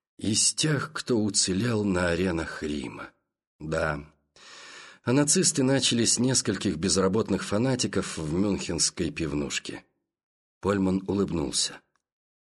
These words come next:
«Вы правы. Но ещё не существовало на свете такой тирании, которой бы не пришёл конец. Человечество шло вперёд не по ровной дороге, а всегда толчками,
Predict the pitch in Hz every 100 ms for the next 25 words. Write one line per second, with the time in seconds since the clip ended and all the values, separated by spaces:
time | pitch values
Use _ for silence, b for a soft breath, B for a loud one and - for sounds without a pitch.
0 | _ _ _ - 78 80 73 76 71 67
1 | 62 - _ _ _ _ _ 95 120 120
2 | - 131 127 - 131 - - 110 120 123
3 | 120 87 82 80 - 80 101 101 76 85
4 | - 95 98 - 80 80 107 127 90 73
5 | B B B B B _ - - 135 113
6 | 101 82 101 90 90 80 76 - 90 90
7 | - - 71 - - - - - - _
8 | _ _ _ _ _ _ _ - 123 143
9 | 165 - 95 - 85 82 85 117 - -
10 | 87 104 110 98 101 110 104 101 92 117
11 | 80 78 80 69 78 80 73 64 - B
12 | B B - 95 - 135 120 156 156 117
13 | 104 - - 95 90 87 62